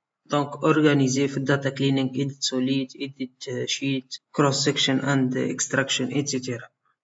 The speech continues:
دونك اول حاجة توا باش نمشيو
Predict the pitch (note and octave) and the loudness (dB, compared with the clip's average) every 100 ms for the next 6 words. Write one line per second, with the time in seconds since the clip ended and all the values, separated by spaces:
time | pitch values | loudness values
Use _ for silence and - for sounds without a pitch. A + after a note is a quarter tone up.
0 | _ - D3 C3+ - G3 E3 - F#3 F#3+ | _ -2 -2 0 4 6 6 6 4 6
1 | F#3+ - - E3+ E3+ F3 D#3+ D#3 D#3 C#3+ | 2 0 -2 2 2 2 -2 -2 0 0
2 | C#3 F3+ F#3 F3+ | 2 4 4 2